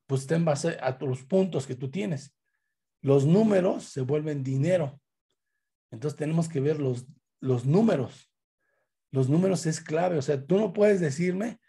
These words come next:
este, "Es que a mí no me, ay, como que los números me hago bolas". Digo, "A ver, hay uno de a mil, otro de a mil, otro de a mil. ¿Ya te hiciste bolas?". "No, no me hago bolas". "Ah, no, que no entendías". <laughs> Entonces,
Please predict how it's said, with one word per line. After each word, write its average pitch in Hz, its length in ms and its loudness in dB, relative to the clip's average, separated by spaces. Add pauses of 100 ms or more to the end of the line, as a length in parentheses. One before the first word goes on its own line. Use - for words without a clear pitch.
(280)
este, - 560 -6
"Es 226 120 -2
que 262 80 2
a 254 40 6
mí 294 80 6
no 302 120 4
me, 208 240 0
ay, 208 160 -4
como 240 260 -6
que 185 140 -6
los 160 160 -4
números 185 320 -4
me 175 80 0
hago 180 180 -2
bolas". 151 480 -8 (1200)
Digo, 156 180 2
"A 185 60 6
ver, 202 260 0 (800)
hay 165 80 -2
uno 180 240 0
de 156 60 2
a 151 40 0
mil, 156 320 -6 (540)
otro 151 240 -4
de 147 100 2
a - 20 0
mil, 147 360 -6 (440)
otro 160 220 -2
de 147 40 4
a 147 40 0
mil. 151 100 -2
¿Ya 208 100 6
te 208 60 -2
hiciste 214 220 -2
bolas?". 226 320 4
"No, 160 200 2
no 208 120 0
me 196 100 0
hago 180 140 0
bolas". 160 240 -4
"Ah, 139 200 -4
no, 151 180 -4
que 151 100 -8
no 160 80 -4
entendías". 165 520 0 (420)
<laughs> - 540 -4
Entonces, 185 460 4